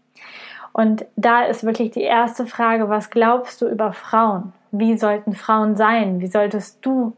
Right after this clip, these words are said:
sein? Schreib das auf. Und wenn du die Sätze hast,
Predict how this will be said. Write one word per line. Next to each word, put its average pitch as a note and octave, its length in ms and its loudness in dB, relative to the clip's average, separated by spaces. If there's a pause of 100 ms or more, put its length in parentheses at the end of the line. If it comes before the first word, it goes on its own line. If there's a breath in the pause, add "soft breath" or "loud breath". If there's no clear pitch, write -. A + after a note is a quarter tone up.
(120)
sein? F#3 420 -2
Schreib A3+ 300 -2
das - 160 -6
auf. G#3 380 0 (540 loud breath)
Und G#3+ 140 0
wenn G#3+ 160 4
du A#3+ 80 4
die A#3 140 2
Sätze A3 400 0
hast, A3 320 0